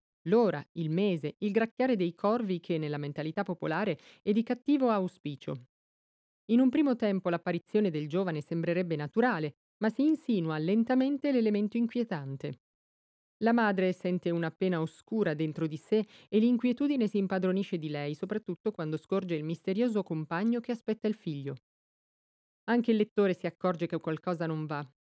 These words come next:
Non siamo di fronte all'esitazione, al dubbio se ciò che si sta verificando sia vero o no,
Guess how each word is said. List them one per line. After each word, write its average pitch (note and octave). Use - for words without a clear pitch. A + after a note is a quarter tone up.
Non A#3+
siamo D4
di A3+
fronte F3+
all'esitazione, D3
al F#3
dubbio F3
se E3+
ciò G3+
che F#3+
si F3+
sta -
verificando F3
sia D#3
vero E3
o D3+
no, D3+